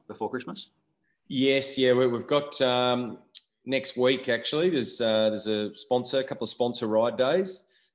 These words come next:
Speaker 2: and even a, a tyre test for supercars where, um, they're, they're potentially introducing a different compound tyre. So, uh, yeah, certainly very happy that I'm, I'm gonna be able to go into Christmas with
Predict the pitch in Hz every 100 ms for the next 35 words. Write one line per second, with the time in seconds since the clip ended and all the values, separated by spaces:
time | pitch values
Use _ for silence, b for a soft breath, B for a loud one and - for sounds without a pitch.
0 | - 104 107 101 98 95 98 98 - 104
1 | 104 - 92 - - - 107 98 - 92
2 | 87 85 - 95 90 87 87 87 87 82
3 | _ - B B B B - 95 92 92
4 | 90 90 - - 113 104 - 98 95 92
5 | 90 92 92 92 92 92 90 82 - 90
6 | 95 87 85 90 85 82 - - 87 85
7 | - B B B B - - - - 104
8 | 101 101 101 - 113 120 123 123 - 127
9 | 120 107 117 113 107 107 - 113 101 98
10 | 98 98 98 104 98 95 95 95 104 101
11 | 98 95 - 110 - 104 - - 104